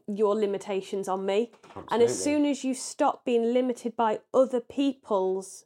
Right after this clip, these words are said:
Speaker 1: mindset
Speaker 2: Mm.
Speaker 1: and the restrictions they put on yourself, the world's your oyster and you can achieve anything you put your mind to. If someone can do it, then so can you.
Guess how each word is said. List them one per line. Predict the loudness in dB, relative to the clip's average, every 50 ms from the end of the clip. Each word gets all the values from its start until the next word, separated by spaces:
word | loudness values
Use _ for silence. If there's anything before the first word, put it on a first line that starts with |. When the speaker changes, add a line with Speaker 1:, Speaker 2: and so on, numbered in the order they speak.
| _ _ -8
Speaker 1:
mindset | -4 -2 -2 -2 -2 -4 -6 -4 -4 -4 -4 -4 -4 _ -20 _ _ -12
Speaker 2:
Mm. | -10 -10 -10 -12 -14 _ _
Speaker 1:
and | -2 0 0 0
the | 0
restrictions | -2 -4 -2 -2 -4 -4 -2 -2 -2 0 0
they | 2 2 2 2
put | 0 -2 -8 -8
on | -8 -8
yourself, | -8 -8 -8 -8 -6 -6 -6 -6 -8 -14 _ _ _ _ _ _ _ _ _ _
the | -2 2
world's | 4 4 6 6 4 2
your | 0 0
oyster | 0 2 0 -2 -2 -4 -4 -4
and | -2 -2 -2
you | -4 -4
can | -6 -6 -6
achieve | -6 -6 -6 -4 -4 -4
anything | -4 -4 -6 -6 -6 -6 -6
you | -6
put | -6 -6 -6 -6
your | -4 -2
mind | -2 -2 -4 -6 -8
to. | -6 -6 -6 -4 -4
If | -6 -6
someone | -6 -2 0 0 0 2 0 -2 -4
can | -4 -8 -6
do | -4 -2
it, | -2 -2
then | -2 -4 -6
so | -6 -6 -8 -8
can | -8 -6 -6 -6
you. | -4 -4 -6